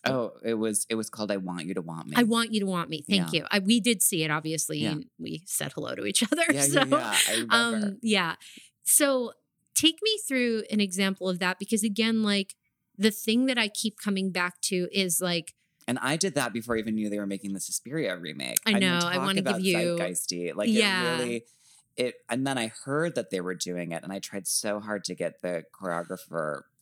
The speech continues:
Speaker 1: for it, but I actually, I thought Damien did such great work on that.
Speaker 2: It was
Speaker 1: Um,
Speaker 2: beautiful.
Speaker 1: I
Speaker 2: So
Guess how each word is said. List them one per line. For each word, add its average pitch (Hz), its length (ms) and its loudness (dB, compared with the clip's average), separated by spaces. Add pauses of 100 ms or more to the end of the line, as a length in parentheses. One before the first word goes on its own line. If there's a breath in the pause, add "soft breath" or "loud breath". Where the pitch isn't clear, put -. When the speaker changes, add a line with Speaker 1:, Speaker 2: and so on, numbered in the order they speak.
Speaker 1:
for 78 380 -6
it, 62 220 -6
but 78 200 -4
I 78 200 -6
actually, - 320 -8
I 71 80 -12
thought - 200 -14
Damien 71 280 -12
did - 160 -16
such 69 240 -12
great 60 160 -10
work 64 240 -6
on 62 80 -14
that. 50 180 -10 (180)
Speaker 2:
It 147 120 2
was 220 180 0
Speaker 1:
Um, 226 80 -4
Speaker 2:
beautiful. 185 540 -8 (240)
Speaker 1:
I 131 500 -2
Speaker 2:
So 165 360 0